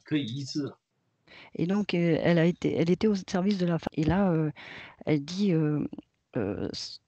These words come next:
Speaker 2: on lui demande d'aller voir <clears throat> Naaman pour lui dire que, heu, il y a, heu, quelqu'un qui peut le guérir.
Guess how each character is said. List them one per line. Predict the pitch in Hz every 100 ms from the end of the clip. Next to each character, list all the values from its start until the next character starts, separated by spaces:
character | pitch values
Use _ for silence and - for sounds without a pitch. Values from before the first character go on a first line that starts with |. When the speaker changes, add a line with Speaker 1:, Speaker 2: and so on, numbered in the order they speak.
| _ -
Speaker 2:
on | 151 156
lui | 160
demande | 156 185 214
d'aller | 190 175 175
voir | 160 170 185 208 - - - - -
<clears throat> | 320
Naaman | 247 208 185 175 202
pour | 208 156
lui | 156
dire | 151 170 214
que, | - 180
heu, | 190 170 165 151 151 - - - -
il | - 156
y | 165
a, | 175 175
heu, | 160 151 - -
quelqu'un | 165 143 202
qui | -
peut | 156 185
le | 170
guérir. | 147 185 170 156